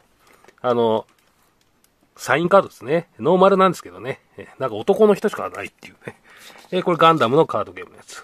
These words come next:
で、これディズニーのやつ。おう、ポカホンタス。えー、で、これが、えー、白猫プロジェクト。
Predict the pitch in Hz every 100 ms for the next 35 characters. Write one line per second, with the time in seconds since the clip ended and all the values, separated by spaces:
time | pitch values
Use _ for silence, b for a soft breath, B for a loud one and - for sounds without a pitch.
0 | - 180 170 147 127 127 110 87 82 -
1 | - - - _ _ b b b b b
2 | b b _ 160 175 139 139 127 131 175
3 | 180 147 110 - - - B B - 156
4 | 160 156 156 135 - 226 208 262 - -
5 | - - 190 185 196 170 - _ B B
6 | B - 165 160 156 156 147 147 139 165
7 | 147 139 143 147 135 104 - 104 92